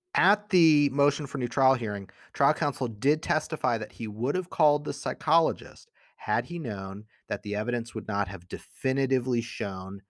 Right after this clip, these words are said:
penetration. And here's where reasonable trial decisions, uh, really hit the ro-, where the rubber hits the road. Even if trial counsel comes in and says, "Hey, look,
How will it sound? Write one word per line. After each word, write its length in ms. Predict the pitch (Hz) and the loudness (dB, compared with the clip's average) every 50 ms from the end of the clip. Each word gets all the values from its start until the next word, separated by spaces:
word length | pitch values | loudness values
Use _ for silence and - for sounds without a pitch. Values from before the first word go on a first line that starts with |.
| _ _ _ _ | _ _ _ _
penetration. 640 | - - 90 90 85 - - 110 113 104 - - - _ _ _ _ _ _ _ _ _ _ _ _ _ _ _ _ _ _ _ _ _ _ _ - | -8 -6 -6 -6 -6 -4 0 2 2 2 0 -4 -12 _ _ _ _ _ _ _ _ _ _ _ _ _ _ _ _ _ _ _ _ _ _ _ -2
And 340 | 123 117 113 110 107 104 - _ _ _ | 0 2 2 2 2 -2 -4 _ _ _
here's 420 | - - 156 160 165 165 165 156 - | -2 2 6 6 6 6 6 4 2
where 420 | 143 139 127 123 123 120 120 113 | 2 4 4 6 6 6 4 4
reasonable 440 | 90 98 117 123 123 120 127 117 117 | 2 0 0 0 0 0 -2 -2 -4
trial 300 | 107 - 120 107 101 104 | -2 0 2 2 2 0
decisions, 680 | 101 104 - 107 98 95 101 95 92 92 87 - - - _ - | -2 -4 -4 -4 -4 -4 -4 -8 -8 -10 -12 -14 -16 -18 _ -8
uh, 180 | - 92 87 170 - | -6 -6 -6 -6 -8
really 460 | 101 107 110 110 107 104 98 98 - _ - | -6 -4 -2 0 0 0 -2 -2 -4 _ -14
hit 180 | - - 98 - | -12 -10 -8 -6
the 80 | 95 | -4
ro-, 220 | 95 104 107 - - | -4 -2 -4 -4 -4
where 140 | 98 98 | -6 -6
the 80 | 92 95 | -6 -4
rubber 200 | 98 101 95 95 | -4 -4 -2 -4
hits 220 | 92 95 - - | -6 -8 -8 -8
the 80 | - 92 | -4 0
road. 400 | 107 123 131 120 110 104 98 - _ _ _ _ _ _ _ _ _ _ _ _ _ _ - | 2 4 4 4 2 0 -2 -8 _ _ _ _ _ _ _ _ _ _ _ _ _ _ 2
Even 320 | 175 185 220 240 233 226 | 4 6 6 8 6 6
if 140 | 214 190 - | 6 4 2
trial 260 | - - 180 165 165 | 2 2 4 4 4
counsel 360 | - - 160 151 143 - 147 | 4 2 0 0 0 -2 -4
comes 280 | 135 - 143 127 120 123 | -4 -2 -4 -2 0 0
in 140 | 131 123 120 | 0 0 0
and 120 | 120 117 | -2 -4
says, 160 | - 120 104 | -4 -4 -4
"Hey, 180 | - - 131 120 | -4 -2 -2 0
look, 300 | 120 127 120 110 - - | 2 2 0 0 -2 -4